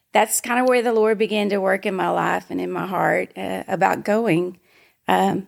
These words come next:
my brother-in-law is the executive director of the Amazon Outreach Mission.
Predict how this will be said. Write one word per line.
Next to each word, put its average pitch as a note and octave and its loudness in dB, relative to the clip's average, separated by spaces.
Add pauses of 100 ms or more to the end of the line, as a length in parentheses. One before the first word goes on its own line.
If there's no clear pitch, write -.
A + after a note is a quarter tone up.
(160)
my G3+ 2
brother-in-law A3+ 4
is G3 2
the G#3 0
executive G3+ -2
director F#3 0
of F#3 -4
the F3+ -4
Amazon F3+ -4
Outreach - -8
Mission. - -4